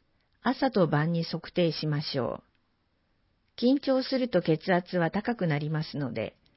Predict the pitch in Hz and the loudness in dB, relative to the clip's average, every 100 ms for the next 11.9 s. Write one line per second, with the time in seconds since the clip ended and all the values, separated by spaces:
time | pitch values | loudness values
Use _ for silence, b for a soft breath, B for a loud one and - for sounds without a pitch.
0 | _ _ - 175 185 240 - 226 175 160 | _ _ -4 0 2 0 -2 -4 -4 -4
1 | - 156 156 185 185 147 143 135 123 143 | -4 -6 -2 -2 -2 -4 -4 -4 -4 -4
2 | 143 143 - 131 92 - - - _ _ | -4 -8 -8 -8 -8 -10 -18 -20 _ _
3 | _ _ _ _ _ _ _ _ _ _ | _ _ _ _ _ _ _ _ _ _
4 | _ _ 196 190 190 262 269 269 247 247 | _ _ -2 2 4 4 4 0 4 2
5 | 240 - 233 220 202 196 - _ _ 151 | 2 2 4 6 4 0 -2 _ _ -2
6 | 147 _ - 208 - 196 - - _ _ | -2 _ -2 -2 2 2 2 -4 _ _
7 | _ - 185 208 247 240 247 247 247 262 | _ 0 2 4 4 2 0 2 4 4
8 | - 170 170 170 170 147 131 160 170 180 | 4 0 2 0 0 0 0 0 2 2
9 | 180 165 - 139 117 139 - _ _ _ | 2 0 0 0 -2 -2 -10 _ _ _
10 | _ _ _ _ _ 240 - - - 185 | _ _ _ _ _ -4 -4 -8 -4 -2
11 | 180 233 220 196 160 143 147 147 - | 0 0 4 4 2 0 0 -2 -6